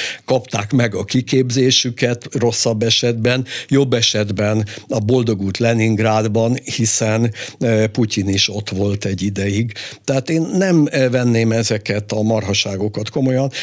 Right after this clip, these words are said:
csak hát nekünk az emlékezetünk véges, tehát nem emlékszünk például arra, hogy a krumplileves az Gerő Ernőtől ered.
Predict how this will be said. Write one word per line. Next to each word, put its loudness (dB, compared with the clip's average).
csak -2
hát -2
nekünk 2
az 2
emlékezetünk 0
véges, 0
tehát -2
nem 4
emlékszünk 0
például 0
arra, 2
hogy -2
a 0
krumplileves 0
az -2
Gerő 0
Ernőtől -6
ered. -12